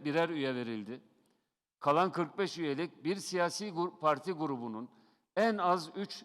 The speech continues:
üye ile temsil edilmesi prensibi ortaya konularak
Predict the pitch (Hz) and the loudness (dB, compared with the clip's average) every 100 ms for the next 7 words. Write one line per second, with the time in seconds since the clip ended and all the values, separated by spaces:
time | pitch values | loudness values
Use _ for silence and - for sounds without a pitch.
0 | - 156 180 175 151 147 - 143 - 190 | -2 2 2 2 0 0 0 -2 -2 -2
1 | 156 135 139 135 - 120 - - _ 143 | -2 0 -2 -2 -4 -6 -6 -20 _ 2
2 | 147 139 151 127 139 143 139 139 127 135 | 2 2 -4 -6 0 2 2 0 -2 -2
3 | 139 131 123 143 175 | -2 0 0 0 -2